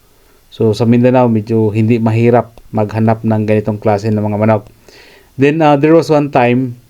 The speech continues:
na nag-asa ko sa presyo ng, ah, ganitong klase ng manok kung magkano yung, ah, trio.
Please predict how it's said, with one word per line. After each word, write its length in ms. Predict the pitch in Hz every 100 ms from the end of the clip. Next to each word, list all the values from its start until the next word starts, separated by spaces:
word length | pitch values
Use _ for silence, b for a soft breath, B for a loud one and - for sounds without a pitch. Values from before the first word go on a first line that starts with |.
| 120
na 480 | 113 113 113 110 104 _ -
nag-asa 400 | 113 117 120 123
ko 160 | -
sa 480 | 113 120 113 107 107 - B B B B -
presyo 480 | 135 127 - 117 107
ng, 240 | 113 113
ah, 160 | 110 107
ganitong 320 | 110 113 117
klase 320 | 120 110 113
ng 160 | 117 113
manok 320 | 113 104 -
kung 240 | 110 110
magkano 400 | 107 107 113 117
yung, 240 | 117 113 110
ah, 160 | 104
trio. 560 | - 110 113 113 113